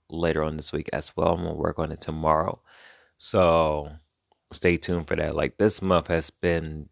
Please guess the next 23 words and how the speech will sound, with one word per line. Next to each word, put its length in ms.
the 100
month 380
of 220
late 380
albums. 640
And 100
that's 220
due 180
to 540
work 460
and 200
being 200
extremely 440
tired 720
and 240
just 260
not 80
having 400
the 180
energy 340
to 160
really 180
push. 480